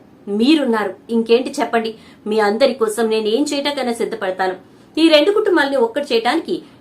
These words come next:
ఎంతవరకైనా నేను వెళ్తాను" అని చెప్పి దీప అంటుంది. ఇంకా మాటలతోటి ఒక్కసారిగా కార్తీక్ అయితే ఏమీ మాట్లాడలేకపోతాడు. "సరే" అని చెప్పని అంటాడు.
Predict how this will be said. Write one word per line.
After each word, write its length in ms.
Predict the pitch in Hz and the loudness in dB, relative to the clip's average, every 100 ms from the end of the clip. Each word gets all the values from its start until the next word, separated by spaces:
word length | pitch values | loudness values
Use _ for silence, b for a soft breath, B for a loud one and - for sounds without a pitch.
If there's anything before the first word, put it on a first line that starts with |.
| 196 | 2
ఎంతవరకైనా 800 | 226 277 285 262 233 262 240 240 | 4 4 2 2 2 2 0 0
నేను 180 | 226 208 | 0 -2
వెళ్తాను" 460 | 196 208 220 185 226 | -2 2 2 0 -4
అని 100 | 247 | -4
చెప్పి 240 | 226 240 262 | -4 -4 -2
దీప 280 | 196 180 | 2 2
అంటుంది. 500 | 220 202 202 202 185 B B B - | 0 -4 -4 -2 -4 B B B 0
ఇంకా 220 | 294 302 | 4 4
మాటలతోటి 840 | 269 254 302 330 277 233 254 226 262 - - - - - - - - - - | 4 2 0 0 0 -2 -2 -4 -6 -14 -20 -20 -20 -20 -20 -20 -20 -20 -4
ఒక్కసారిగా 760 | 240 240 302 294 254 247 240 240 B B B 202 | -2 0 0 2 2 4 2 2 B B B -4
కార్తీక్ 540 | 202 269 311 392 330 | 2 4 4 2 2
అయితే 180 | 269 285 | 0 -2
ఏమీ 260 | 214 254 | 0 0
మాట్లాడలేకపోతాడు. 1000 | 262 185 - 269 233 208 - 196 202 190 185 - | 2 0 0 -4 -4 -4 -4 -2 0 -2 -4 -4
"సరే" 300 | 277 254 269 | 0 0 0
అని 120 | 233 226 | -4 -6
చెప్పని 240 | 220 226 | -6 -8
అంటాడు. 400 | 202 185 202 202 | -8 -4 -2 -2